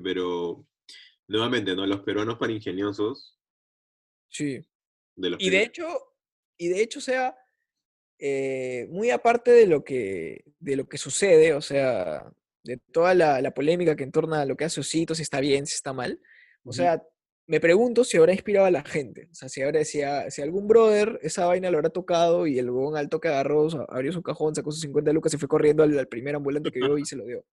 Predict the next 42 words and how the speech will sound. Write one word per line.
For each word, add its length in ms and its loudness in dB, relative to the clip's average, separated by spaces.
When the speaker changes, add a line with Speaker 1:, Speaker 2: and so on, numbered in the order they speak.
Speaker 1:
<laughs> 380 -20
Yo 120 4
Speaker 2:
O 40 4
Speaker 1:
creo 100 4
que 80 4
Speaker 2:
sea, 100 2
Speaker 1:
sí. 240 -4
Yo 180 0
creo 160 0
que 100 2
sí 180 -2
debe 140 0
haber 200 0
un, 180 -8
un 140 -10
par 140 -4
de 80 -4
personas 720 -6
y, 880 -4
este, 320 -10
no 80 -4
sé 120 -10
si 100 0
decirlo 340 0
o 20 -4
no, 140 -4
pero 380 -4
me 120 -4
incluyo, 440 4
Speaker 2:
Cuéntalo, 160 -6
cuéntalo. 320 -16
Speaker 1:
me 80 -4
incluyo, 580 -2
me 100 -8
incluyo 340 -2
dentro 220 -4
de 40 0
este 180 -8
grupo 520 -2
de 160 -14
personas 420 -12
que, 380 -10